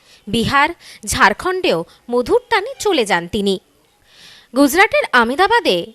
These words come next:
এক ধরনের ঘাসের ফুলেও ভালো মানের মধু হয়, সেই মৌ রয়েছে সুখের জিম্মায়।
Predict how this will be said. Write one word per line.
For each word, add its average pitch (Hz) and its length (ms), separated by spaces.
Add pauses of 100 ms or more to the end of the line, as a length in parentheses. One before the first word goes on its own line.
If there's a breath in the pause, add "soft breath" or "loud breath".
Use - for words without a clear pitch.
এক 226 240
ধরনের 285 360
ঘাসের 330 460
ফুলেও 240 420 (300 soft breath)
ভালো 254 400
মানের 349 220 (100)
মধু 214 280
হয়, 185 240 (760 loud breath)
সেই 269 260
মৌ 254 380
রয়েছে 381 560 (140)
সুখের - 420
জিম্মায়। 185 420